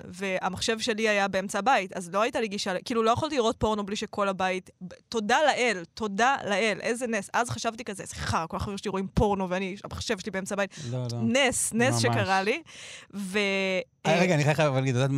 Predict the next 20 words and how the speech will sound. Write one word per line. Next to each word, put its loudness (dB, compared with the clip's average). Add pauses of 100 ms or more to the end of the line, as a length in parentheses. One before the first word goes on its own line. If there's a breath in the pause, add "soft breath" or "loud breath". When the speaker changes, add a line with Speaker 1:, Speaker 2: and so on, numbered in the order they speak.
Speaker 2:
מתי 0
פעם, -2
פעם 2
ראשונה -2
ראיתי -2
סרט -4
פורנו? -2
Speaker 1:
מתי? -6 (480)
Speaker 2:
זה 0
היה 2
בכיתה, -2 (100)
נדמה -2
לי, -2
ח' -10 (480)
או -6 (140)
ט', -2 (800)
וזה 0
היה 2
בחדר -4
מחשבים -2